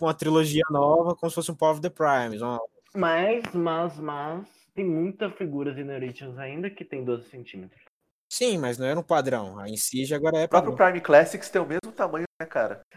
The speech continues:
Speaker 2: Cara, isso que é engraçado, porque eu vejo muita gente criticando, assim, de verdade, com raiva e tal, a, a novo tamanho das figuras, em especial do Prime, de Siege na época, mas, tipo, ele é o mesmo tamanho do
Speaker 3: Exato,
Speaker 2: Classics,
Speaker 3: é seletivo,
Speaker 2: cara, mano.
Speaker 1: Não, mas,
Speaker 3: seletivo.
Speaker 1: tipo,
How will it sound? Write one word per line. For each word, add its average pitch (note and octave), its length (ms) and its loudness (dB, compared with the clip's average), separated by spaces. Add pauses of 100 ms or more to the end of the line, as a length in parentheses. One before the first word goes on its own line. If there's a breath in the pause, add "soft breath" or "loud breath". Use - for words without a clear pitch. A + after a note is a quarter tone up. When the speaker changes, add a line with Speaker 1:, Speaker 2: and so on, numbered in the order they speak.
Speaker 2:
Cara, G3 360 2
isso A3 360 0
que - 160 -4
é G#3 40 2
engraçado, D#3+ 840 0
porque B2+ 160 -2
eu F#3 80 4
vejo F3+ 360 0
muita G3 400 0
gente F#3 180 -4
criticando, D3+ 640 -8
assim, C#3 160 -12
de C3 100 -10
verdade, C#3+ 800 -6 (300)
com D#3+ 140 -2
raiva D#3 360 0
e D3 60 -4
tal, C3+ 260 -2
a, A#2+ 380 -4
a A2 60 -8
novo A#2+ 200 -6
tamanho B2+ 300 -4
das A#2 140 -6
figuras, D#3+ 520 -2
em D3 140 -6
especial D3 420 -4
do C#3 60 -8
Prime, C#3+ 580 -4 (440)
de A#2+ 80 -16
Siege D3+ 360 -8
na B2 160 0
época, F#3 380 -6 (180 loud breath)
mas, G#3+ 140 0
tipo, - 180 -4
ele A3 200 0
é A#3 80 2
o C4 40 0
mesmo C#4+ 220 -2
tamanho E3 220 -2
do F3 40 6
Speaker 3:
Exato, G3 280 6
Speaker 2:
Classics, G#4 180 0
Speaker 3:
é E3+ 60 4
seletivo, G#3+ 640 6
Speaker 2:
cara, - 0 -
mano. G#3 140 8
Speaker 1:
Não, - 60 6
mas, C#3+ 380 4
Speaker 3:
seletivo. C#3+ 640 0
Speaker 1:
tipo, - 60 -20